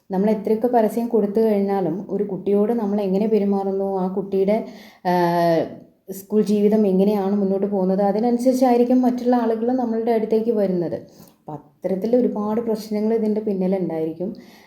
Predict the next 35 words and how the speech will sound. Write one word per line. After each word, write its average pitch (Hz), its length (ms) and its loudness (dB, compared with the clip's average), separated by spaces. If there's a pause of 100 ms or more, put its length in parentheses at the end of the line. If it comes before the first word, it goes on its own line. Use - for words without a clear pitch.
(140)
ആ, 165 320 -4
എന്നോട് 175 240 0
ചോദിച്ചിട്ടുണ്ടായിരുന്നു, 208 800 0 (460)
ഉം, 196 340 0
എന്തൊക്കെ 190 380 0
കാര്യങ്ങളാണ്, 180 640 -2
ആ, 180 680 -4
എന്തൊക്കെ 180 260 -2
മുൻകൂട്ടി 185 420 -2
നമ്മൾ 180 260 -2
കരുതണം, 180 640 -4
അല്ലെങ്കിൽ 175 340 -6
എന്തെല്ലാം 180 380 -4
കാര്യങ്ങളാണ് 180 460 -4
നമ്മൾ 180 220 -6
ചെയ്യേണ്ടത് 175 440 -4
എന്നുള്ളത്. 160 360 -6
അപ്പോൾ - 720 -20
എൻ്റെ 165 260 -6
WhatsApp 175 420 -6
നമ്പർ 175 300 -2
ഞാൻ 185 240 -2
കൊടുക്കാം, 202 600 -6 (240)
അതിലേക്ക് 170 380 -6
മെസ്സേജ് 180 380 -4
അയച്ച് 180 260 -4
കഴിഞ്ഞാൽ 175 280 -4
ബാക്കി 170 320 -10
കാര്യങ്ങളും 175 400 -4
ഡീറ്റെയിൽസൊക്കെ 175 540 -8
ഞാൻ 175 160 -4
നിങ്ങൾക്ക് 170 300 -6
പറഞ്ഞു 170 220 -10
തരാം 160 160 -8
കേട്ടോ. 156 240 -12